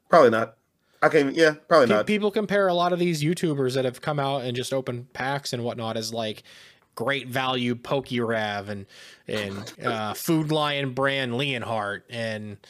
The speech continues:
Speaker 1: Oh man, not the Costco brand,
Speaker 2: you,
Speaker 1: uh,
Speaker 2: you've heard of A Drive. What about B Drive? <laughs> Y-, you know, like, it, those sort of people, um, and the mentality of it. And, like, it, it's, it's also been weird, like, with, like, working into the shop recently too, 'cause,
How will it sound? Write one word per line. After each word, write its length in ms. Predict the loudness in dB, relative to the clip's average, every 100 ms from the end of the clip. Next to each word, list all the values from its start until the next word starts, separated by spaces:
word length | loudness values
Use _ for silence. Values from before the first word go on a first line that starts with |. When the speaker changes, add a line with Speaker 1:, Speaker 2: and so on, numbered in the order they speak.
| -12 -6
Speaker 1:
Oh 140 | -4
man, 160 | -2 0
not 120 | 0
the 60 | 0
Costco 460 | 2 2 4 4
brand, 320 | 6 6 6 4
Speaker 2:
you, 40 |
Speaker 1:
uh, 220 | 4 4
Speaker 2:
you've 260 | 4 2 4
heard 180 | 4 4
of 80 |
A 180 | 2 -2
Drive. 380 | 0 0 0 0
What 120 | 0
about 340 | 2 0 -2 -2
B 220 | -2 0
Drive? 720 | 0 0 -2 -4 -6 -6 -8
<laughs> 40 | -14 -10 -8 -8 -8 -12 -10 -12 -12 -20 -20 _
Y-, 60 | -4
you 280 | -4 -2 0
know, 180 | 2 2
like, 320 | 2 -2 -6
it, 200 | -6 -4
those 360 | -2 2 2 0
sort 300 | 0 0 2
of 240 | 0 -4
people, 580 | -6 -4 -2 -2 -2 -4 -10 -20 -20 _ -12
um, 580 | -6 -4 -4 -6 -10 -16 -12
and 100 | -6
the 40 | -4
mentality 600 | -4 -4 -4 -4 -4 -6
of 140 | -6
it. 80 | -6
And, 160 | -4 -4
like, 260 | -4 -6
it, 220 | -10 -10 -6
it's, 260 | -6 -6
it's 200 | -4 -2
also 260 | 0 0 0
been 160 | 0
weird, 220 | 2 0 -2
like, 200 | -6 -6
with, 160 | -6
like, 140 | -6 -6
working 240 | -8 -6
into 160 | -6 -6
the 80 |
shop 340 | -6 -4 -4 -4
recently 440 | -6 -6 -8 -10
too, 180 | -4 -4
'cause, 140 | -4